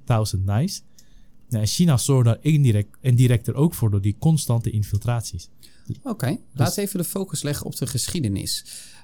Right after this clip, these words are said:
Speaker 2: Beide beschavingen, de Indiase en de Chinese, gaan natuurlijk duizenden jaren terug, tot wel vijf, zesduizend jaar geleden.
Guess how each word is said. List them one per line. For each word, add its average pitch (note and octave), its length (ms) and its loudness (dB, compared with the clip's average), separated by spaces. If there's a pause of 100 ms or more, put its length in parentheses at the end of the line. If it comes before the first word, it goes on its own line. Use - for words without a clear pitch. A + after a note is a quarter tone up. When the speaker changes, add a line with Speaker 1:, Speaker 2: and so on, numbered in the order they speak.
Speaker 2:
Beide B2+ 340 -2
beschavingen, C3+ 680 -2
de - 80 -4
Indiase A#2+ 560 0
en G#2+ 80 -2
de G#2 60 -2
Chinese, A#2 540 -2
gaan A2+ 160 -4
natuurlijk A2 420 -2
duizenden A#2 840 2
jaren G2 360 -4
terug, - 300 -4
tot - 180 -6
wel G#2+ 240 -4
vijf, A2+ 360 -4
zesduizend A2+ 640 -2
jaar G2+ 180 -2
geleden. C3 520 -2